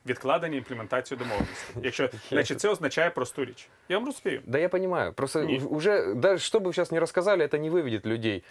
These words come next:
Speaker 2: на
Speaker 1: Звик-,
Speaker 2: май-,
Speaker 1: на
Speaker 2: на Майдан.
Speaker 1: вулиці, з-, чекайте. Я не збираюся людей, я не, не з тих журналістів, які закликають людей на Майдан. Я вважаю, що закликати
Speaker 2: <laughs>
Speaker 1: людей на Майдан — це справа політиків. Якщо вас кличе на Майдан журналіст,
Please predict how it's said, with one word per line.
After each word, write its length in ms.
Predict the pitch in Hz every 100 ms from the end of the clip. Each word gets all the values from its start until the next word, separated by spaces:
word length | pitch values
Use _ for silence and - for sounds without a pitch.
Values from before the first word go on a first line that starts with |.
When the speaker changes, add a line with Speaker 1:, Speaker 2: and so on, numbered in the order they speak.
| - -
Speaker 2:
на 140 | 107
Speaker 1:
Звик-, 100 | 113
Speaker 2:
май-, 140 | 113 120
Speaker 1:
на 60 |
Speaker 2:
на 80 | 165
Майдан. 220 | 127 135 113
Speaker 1:
вулиці, 120 | 101 135
з-, 120 | 147 - _ _ _ _ _
чекайте. 460 | - - - 170 - _ _ _ _ _ _ _ -
Я 160 | 135 147
не 60 |
збираюся 420 | 127 147 170 - 127
людей, 300 | 127 160 135
я 240 | 143 147 - 127 _
не, 220 | 147 147
не 120 | 139
з 60 | 147
тих 160 | - 135
журналістів, 520 | 123 127 143 208 120
які 140 | 104
закликають 500 | 120 120 127 160 160
людей 240 | 127 123 139
на 100 | 131
Майдан. 420 | 127 127 123 95 104
Я 100 | 113
вважаю, 260 | 131 143
що 100 | 120
закликати 500 | 123 110 113 156 -
Speaker 2:
<laughs> 60 | 127
Speaker 1:
людей 220 | 131 139
на 80 | 127
Майдан — 420 | 123 135 226 160
це 100 | -
справа 240 | - 160 160
політиків. 540 | - 156 135 - - -
Якщо 220 | 131 -
вас 120 | 151 -
кличе 300 | 165 139 131
на 80 |
Майдан 300 | 123 127 131
журналіст, 500 | 113 127 143 226 269